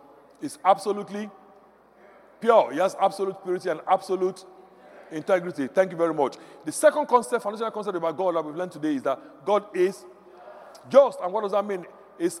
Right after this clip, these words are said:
absolutely committed to His laws and principles. Thank you very much. He's absolutely committed to His, you know. The third principle we've learned about God today is that God is,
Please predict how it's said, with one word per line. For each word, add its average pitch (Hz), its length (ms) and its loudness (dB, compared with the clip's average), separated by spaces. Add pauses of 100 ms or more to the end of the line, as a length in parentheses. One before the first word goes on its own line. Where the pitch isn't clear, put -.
(100)
absolutely 233 480 -4
committed 196 580 -4
to 196 260 0 (1040)
His 190 200 -2
laws 254 480 4
and 202 160 0
principles. 185 680 -4
Thank 214 260 0
you 202 60 -8
very 185 200 0
much. 170 220 -2
He's 147 220 -12
absolutely 214 400 -4
committed 190 280 -8
to 175 60 -12
His, 160 100 -14 (680)
you 156 80 -12
know. 202 160 -4 (360)
The 175 100 -4
third 311 240 6 (480)
principle 220 300 -6
we've 175 100 -10
learned 202 160 -2
about 185 160 0
God 190 120 -2
today 170 120 -4
is 160 80 -2
that 156 120 0
God 190 180 -2
is, 165 240 0